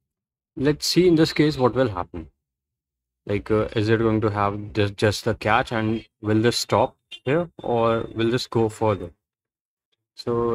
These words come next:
let me run this. Okay, so here you can see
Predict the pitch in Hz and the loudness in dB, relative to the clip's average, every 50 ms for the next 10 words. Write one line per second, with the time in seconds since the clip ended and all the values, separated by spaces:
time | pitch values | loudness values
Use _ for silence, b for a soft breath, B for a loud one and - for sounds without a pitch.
0 | 117 117 110 - 113 113 110 110 107 107 104 - - - 98 92 98 104 117 120 | -2 -2 -2 -2 -2 -2 0 0 0 -2 -2 -4 -6 -8 -6 -4 -2 -2 0 0
1 | 131 156 - - - - - - _ _ _ _ _ _ _ _ _ _ _ _ | 0 -2 -2 -6 -10 -14 -16 -18 _ _ _ _ _ _ _ _ _ _ _ _
2 | _ _ _ _ _ _ _ _ _ _ _ _ _ _ _ _ _ _ _ _ | _ _ _ _ _ _ _ _ _ _ _ _ _ _ _ _ _ _ _ _
3 | _ _ _ _ _ _ _ _ _ _ _ _ _ _ _ _ _ _ _ _ | _ _ _ _ _ _ _ _ _ _ _ _ _ _ _ _ _ _ _ _
4 | _ - 349 _ _ _ _ _ _ _ _ _ _ _ _ _ _ _ _ _ | _ -20 -20 _ _ _ _ _ _ _ _ _ _ _ _ _ _ _ _ _
5 | _ _ _ _ _ _ _ _ _ _ _ _ _ _ _ _ _ - - - | _ _ _ _ _ _ _ _ _ _ _ _ _ _ _ _ _ -20 -20 -20
6 | _ _ _ - - - - 107 110 113 - - 139 123 123 139 160 175 185 180 | _ _ _ -20 -14 -10 -6 -4 -4 -4 -2 -2 -2 0 2 2 4 4 4 4
7 | 180 170 160 - - 123 165 180 | 4 0 0 0 -2 -4 -4 -6